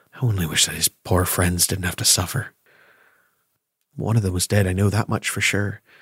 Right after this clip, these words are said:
He had blood on his hands. The others, you know, there was a moment when I was looking at it from afar. I saw smoke rising, and I thought it might be from the fire.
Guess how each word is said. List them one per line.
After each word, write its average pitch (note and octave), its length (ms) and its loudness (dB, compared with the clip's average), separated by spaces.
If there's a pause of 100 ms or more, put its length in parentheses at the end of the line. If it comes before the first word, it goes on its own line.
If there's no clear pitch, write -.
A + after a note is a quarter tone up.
(560)
He - 120 0
had F#2+ 180 0
blood G#2 240 2
on G2 80 0
his F#2+ 140 -2
hands. G2 520 -6 (1160)
The G2+ 120 -2
others, G#2+ 680 0 (1000)
you B2 100 0
know, C3 280 6 (360)
there A#2 140 4
was A2 140 4
a A2 40 4
moment G#2+ 600 4 (340)
when - 160 -14
I G#2+ 60 2
was G#2 180 2
looking A2+ 220 2
at F#2+ 80 2
it - 80 -6
from F#2+ 140 -4
afar. A2+ 460 -6
I A#2+ 80 -12
saw - 220 0
smoke A#2+ 400 4
rising, - 400 -4
and - 100 -4
I G#2+ 60 0
thought - 180 0
it - 40 -6
might - 160 0
be G2 100 -2
from - 160 -6
the - 80 -6
fire. - 480 -8